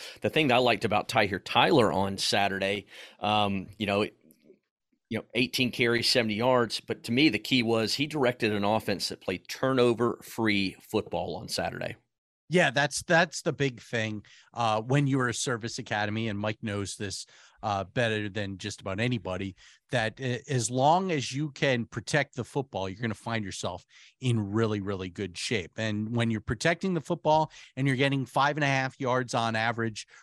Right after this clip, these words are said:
Speaker 2: per carry, you're gonna find yourself in really good shape with, uh, a lot of third and extremely manageables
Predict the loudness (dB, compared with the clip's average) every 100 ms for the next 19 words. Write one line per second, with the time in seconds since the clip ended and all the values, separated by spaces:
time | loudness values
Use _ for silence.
0 | _ -2 -2 0 0 2 2 0 -6 -6
1 | -2 0 0 -2 -2 -4 -4 -4 -4 -4
2 | -4 -8 -4 2 4 4 0 -4 -4 -4
3 | -4 -6 -20 -20 _ -2 -2 _ -12 -4
4 | -4 -2 0 2 0 -4 -12 2 4 4
5 | 2 -2 -4 -4 -4 -2 0 0 0 2
6 | 2 0 -2 -4 -4 -6